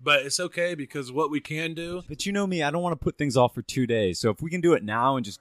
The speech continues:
Speaker 2: roll
Speaker 1: I'll
Speaker 2: with
Speaker 1: tell
Speaker 2: it,
Speaker 1: you what
Speaker 2: I'm
Speaker 1: we're gonna do
Speaker 2: down,
Speaker 1: right now.
Speaker 2: but
Speaker 1: I got an account with ten thousand dollars in it,
Speaker 2: Oh, God.
Speaker 1: and it's flat. Um, so what
Speaker 2: Did
Speaker 1: I'm
Speaker 2: I
Speaker 1: gonna
Speaker 2: say five or ten?
Speaker 1: You said, well, you said five, but I don't have a five account that's flat. I do have an experimental account that's ten, though. Um, so I bet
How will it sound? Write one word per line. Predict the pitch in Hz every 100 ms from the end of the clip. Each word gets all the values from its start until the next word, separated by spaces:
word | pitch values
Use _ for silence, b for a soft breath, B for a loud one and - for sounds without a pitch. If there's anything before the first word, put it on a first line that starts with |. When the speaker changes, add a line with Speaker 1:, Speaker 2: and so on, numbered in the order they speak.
| _
Speaker 2:
roll | 107 113 135
Speaker 1:
I'll | 151
Speaker 2:
with |
Speaker 1:
tell | 214
Speaker 2:
it, | 214
Speaker 1:
you |
what | 202
Speaker 2:
I'm |
Speaker 1:
we're | 180
gonna | 160 -
do | -
Speaker 2:
down, |
Speaker 1:
right | 139 135
now. | 104
Speaker 2:
but | 120
Speaker 1:
I | 143
got | 160
an | 151
account | 139 156 143 123
with | 127
ten | 151 127
thousand | 120 117 110
dollars | 113 107 98 101
in | 101
it, | - _ _ _
Speaker 2:
Oh, | 95 92
God. | 87 117
Speaker 1:
and | 113
it's | 107
flat. | - 117 101 87 - _ _ _ _ _ -
Um, | 110 110 107 104
so | 101 123
what | 117 131
Speaker 2:
Did |
Speaker 1:
I'm | 147
Speaker 2:
I |
Speaker 1:
gonna | 143
Speaker 2:
say | 165 -
five | 127 139 127
or | 98
ten? | 110 101
Speaker 1:
You | 143
said, | - 190 180 127
well, | 151 160
you |
said | 156 208 165
five, | 196 190 160 120
but | 131
I | 135
don't | 160 151
have | 156 135
a |
five | 123 147 139 131
account | 127 139 113
that's | 104
flat. | - 147 110 123
I | 139
do | 156 185
have | 180
an | 165
experimental | 135 - 156 147 151 147
account | - 143 123
that's | 113 -
ten, | 156 135
though. | 104 92 _ _ _ _ _
Um, | 123 127 127 -
so | - - 147
I | 143
bet | 123 175 165 143